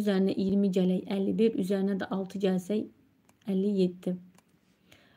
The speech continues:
Birbaşa cavabları ona görə yazmıram ki, sizin hesablamanız üçün, e, köməkli olsun. Ola bilər ki, hesablamada çətinlik çəkənlər ola bilər.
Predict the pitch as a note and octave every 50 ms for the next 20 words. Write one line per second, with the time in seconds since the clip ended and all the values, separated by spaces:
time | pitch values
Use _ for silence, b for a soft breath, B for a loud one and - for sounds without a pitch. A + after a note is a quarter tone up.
0 | b b - G3+ A3+ A3+ - G#3+ G3 - A#3 G#3+ - G#3+ G3+ F#3 F#3+ F#3 F#3 G3
1 | G3 G3 F#3+ - - G3+ G3+ G3+ F#3+ F#3+ F#3+ F#3+ F#3 F#3 F#3 F#3 F3+ F3 F#3 F#3
2 | F#3 F#3 F#3 F#3 - A#3 A3+ - - - G3 F3+ G3+ G#3 G#3 G3+ G3+ F#3 F#3 F3+
3 | - F#3+ F#3 F#3+ F#3 F#3 F#3 F#3+ F#3+ G3 F#3+ F#3 - - F3 - - - G#3 G#3
4 | A3 A3 G#3+ B B B B B - - G3 G3 F#3+ F#3+ G3+ G3+ F#3+ F#3 - G3+
5 | G3 F#3+ F#3 F3+ F3+ F#3+ G3 F#3+ F#3+ - - F#3 - - G3 G3+ G3+ G3 F#3+ F#3+
6 | F#3+ F#3+ F#3 F#3 - - G#3 G#3 A3+ - - - _ _ _ _ - - G#3 F#3+
7 | F#3 G3 F#3+ F#3+ F#3 F#3 F#3 F3+ F#3+ G3+ G3 - F#3+ F#3 - F#3 F#3 F#3+ F#3 F#3
8 | - F#3 F3+ - F#3 F3 F3 E3+ F3+ F#3 F#3+ - - - F#3 F#3 F#3 F3+ F#3 F3+
9 | F#3 F#3